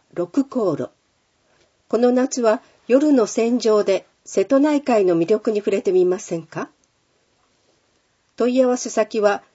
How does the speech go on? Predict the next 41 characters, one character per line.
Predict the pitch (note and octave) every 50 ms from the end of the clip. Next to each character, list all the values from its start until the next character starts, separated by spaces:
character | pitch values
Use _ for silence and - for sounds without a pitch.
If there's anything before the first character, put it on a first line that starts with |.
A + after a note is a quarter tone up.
| _ _ _
広 | - - - B3+ C4 C4
島 | - D4 C#4 C4+ C4+
湾 | A#3 F3+ D#3 C3 - -
ナ | - E3+ F3 A3 C#4
イ | C#4 D4
ト | C#4+ C4+
ク | C#4 - C4
ル | B3+ C4 C4 B3
ー | A#3
ジ | B3 A#3
ン | A#3 A3+
グ | G#3 G#3 G3+
実 | - G#3 G3+ _
行 | - G#3+ G#3 G3+ G#3
委 | G#3 G3
員 | F#3+ F3+ E3 D3
会、 | D3 - E3 D3+ C#3+ - _ _ _ _ _ _ _ _ _ _ _ _ _ _ _ -
観 | A3+ B3+ C4+ C4+
光 | C4 - B3+ A#3+ A#3 A3+ - -
コ | - A#3 B3 C4
ン | C4 B3+
ベ | C4+ C4+
ン | C4+ B3+
シ | - - B3+
ョ | B3+
ン | B3 G#3
ビ | A3 A#3
ュ | A#3 A3+
ー |
ロ | G#3+ G#3 F#3+ D#3
ー |
内。 | C3 B2+ B2+ - - _ _ _ _ _ _ _ _ _ _ _ _ _ _ _ -
電 | F#3+ G3+ G#3+ G#3 G#3 G3
話、 | F#3+ F3+ E3+ - _ _ _ _ _ _ _ _ -
五 | D#3+ G3+ B3 C#4+ D4 C#4+ C4+
五 | C#4+ C4+ C4+ C4 A3+ F#3+
四 | E3 E3 F#3+ F#3+ E3+ D3 - - _ _ _ _ _ _ _ _ _ -
一 | F#3 F3 - - - C#4 C4+
八 | - B3+ A3+ A3+ - - F3+ D3+
一 | C3 - - -
三。 | - - - F3 E3 D#3 D#3 -